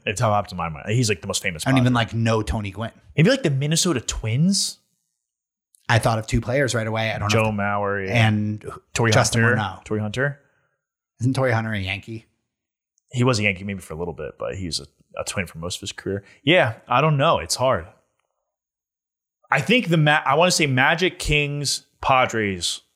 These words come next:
Speaker 2: Are all good answers.
Speaker 1: are all good answers. I don't know if there's one maybe we're not thinking of.
Speaker 2: Which, if we're not,
Speaker 1: Then
Speaker 2: kind of
Speaker 1: that's
Speaker 2: the
Speaker 1: your
Speaker 2: point.
Speaker 1: answer. That's
Speaker 2: Kind of
Speaker 1: the
Speaker 2: the point.
Speaker 1: point.
Speaker 2: <laughs>
Speaker 1: Uh, so yes, you can D M us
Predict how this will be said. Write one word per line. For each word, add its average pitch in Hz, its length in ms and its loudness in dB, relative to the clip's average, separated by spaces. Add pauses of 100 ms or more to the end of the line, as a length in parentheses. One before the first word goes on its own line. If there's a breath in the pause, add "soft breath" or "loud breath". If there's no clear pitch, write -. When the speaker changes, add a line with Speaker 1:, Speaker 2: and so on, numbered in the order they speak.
Speaker 2:
Are 123 120 4
all 113 140 6
good 104 160 -2
answers. 98 320 -4
Speaker 1:
are 123 100 4
all 131 480 4
good 120 200 0
answers. 139 500 0
I 117 60 0
don't 127 100 0
know 131 60 2
if 120 60 -4
there's 120 180 -2
one 120 100 -6
maybe 120 140 -4
we're 104 140 -4
not 104 400 -4
thinking 117 340 -4
of. 175 420 -4 (380)
Speaker 2:
Which, 135 240 4
if 113 120 -2
we're 127 100 0
not, 165 460 2 (200)
Speaker 1:
Then 92 140 -2
Speaker 2:
kind 110 120 2
of - 100 4
Speaker 1:
that's - 80 2
Speaker 2:
the 117 60 0
Speaker 1:
your 123 80 6
Speaker 2:
point. - 140 6
Speaker 1:
answer. 147 380 4
That's 117 80 6
Speaker 2:
Kind 170 140 6
of 214 60 6
Speaker 1:
the 226 60 4
Speaker 2:
the 196 60 2
point. 208 960 4
Speaker 1:
point. 233 200 -2
Speaker 2:
<laughs> - 60 -20 (340 loud breath)
Speaker 1:
Uh, 131 520 4
so 123 480 0
yes, 120 340 2 (260)
you 120 120 0
can 113 400 -2
D 147 180 6
M 143 140 4
us 139 380 0